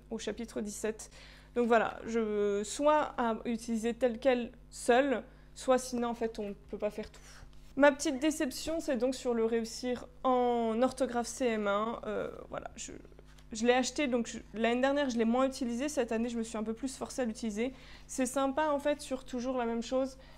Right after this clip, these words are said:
c'est assez répétitif sur des méthodes, des choses comme ça. C'est toujours du Retz, hein. Mais j'avouerai que je rentre pas forcément trop dedans, je fais du tri, je n'utilise pas tout, il y a beaucoup de choses que je trouve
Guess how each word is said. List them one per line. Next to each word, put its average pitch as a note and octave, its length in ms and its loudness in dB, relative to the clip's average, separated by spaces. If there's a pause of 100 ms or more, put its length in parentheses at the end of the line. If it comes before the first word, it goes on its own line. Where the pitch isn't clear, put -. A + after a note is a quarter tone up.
c'est - 160 -2
assez A3+ 220 2
répétitif B3 680 -2
sur A#3+ 200 -6
des A3+ 140 4
méthodes, A#3 560 2
des G#3 140 -2
choses A#3+ 220 -8
comme A#3 180 -2
ça. B3 260 -2 (520)
C'est - 160 -18
toujours A3 280 -4
du G#3+ 100 -2
Retz, A#3+ 340 0
hein. A3+ 140 -4 (680)
Mais C4 800 6
j'avouerai B3+ 460 2
que C4+ 140 0
je A#3 100 0
rentre A#3 240 0
pas C4 100 2
forcément B3+ 480 0
trop B3+ 220 -4
dedans, A#3+ 380 2
je A#3+ 120 -2
fais C4 180 0
du A#3+ 140 0
tri, B3+ 300 0
je A#3 120 0
n'utilise A3+ 360 -2
pas A3+ 160 0
tout, B3 300 -4
il A3 80 -4
y - 20 6
a F#3+ 60 4
beaucoup G#3+ 200 -4
de A3 60 -4
choses A#3+ 240 -4
que - 80 -10
je - 100 -10
trouve A3+ 220 -6